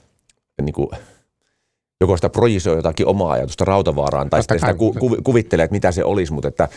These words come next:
Speaker 1: että mua niinku viehättää tämmönen ajatus, että niinku Rautavaaralla on tämmönen niinku kohtaamisen supervoima. Että
Speaker 2: Joo,
Speaker 1: se on semmonen,
Speaker 2: joo,
Speaker 1: että se
Speaker 2: se
Speaker 1: voi, että se voi mennä niinku minne tahansa, ja se voi niinku katsoa ketä tahansa ihmisiä silmiin ja olla siinä, ja yhtäkkiä
Speaker 2: Mm,
Speaker 1: siinä on
Speaker 2: mm.
Speaker 1: semmonen niinku lämmin piiri hänen ympärillään.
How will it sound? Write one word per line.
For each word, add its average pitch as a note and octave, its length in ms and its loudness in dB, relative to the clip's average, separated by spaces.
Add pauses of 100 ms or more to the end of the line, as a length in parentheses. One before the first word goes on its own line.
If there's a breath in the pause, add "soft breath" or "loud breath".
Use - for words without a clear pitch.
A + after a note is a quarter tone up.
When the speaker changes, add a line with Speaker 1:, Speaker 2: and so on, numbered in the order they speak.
(200 loud breath)
Speaker 1:
että F2+ 140 0
mua F2 120 2
niinku F2+ 160 -4
viehättää F#2 440 0
tämmönen D2 260 -4
ajatus, D2 340 0
että C2+ 140 -6
niinku C#2 180 -4
Rautavaaralla C#2+ 520 0
on D2+ 100 -6
tämmönen D2 180 -2
niinku - 200 -8
kohtaamisen C2 680 -2
supervoima. B1 800 -4
Että A#1 100 2
Speaker 2:
Joo, A#2 80 4
Speaker 1:
se F2+ 60 -2
on F#2 80 -4
semmonen, G2 220 0
Speaker 2:
joo, D#2 40 -2
Speaker 1:
että D#2 100 -6
se G2+ 60 -2
Speaker 2:
se - 40 -4
Speaker 1:
voi, F#2 140 4
että - 180 -2
se G#2+ 80 -2
voi G#2 120 4
mennä G2+ 140 0
niinku F2 180 -4
minne G#2+ 300 -2
tahansa, D2 640 -2 (460 loud breath)
ja - 60 2
se F2+ 120 0
voi E2+ 120 2
niinku E2+ 140 -2
katsoa E2 420 0
ketä D#2 280 0
tahansa D2 360 -4
ihmisiä D2 380 -2
silmiin C#2+ 480 -2
ja C#2 140 -2
olla D2+ 260 0
siinä, C2 480 -6
ja A#1+ 80 -2
yhtäkkiä F2 440 -2
Speaker 2:
Mm, - 40 -8
Speaker 1:
siinä D2+ 120 -6
on C#2+ 40 -4
Speaker 2:
mm. - 0 -
Speaker 1:
semmonen D#2 160 -4
niinku E2 200 -2
lämmin D2 360 -2
piiri D2 320 -2
hänen C2 280 -6
ympärillään. B1 840 -4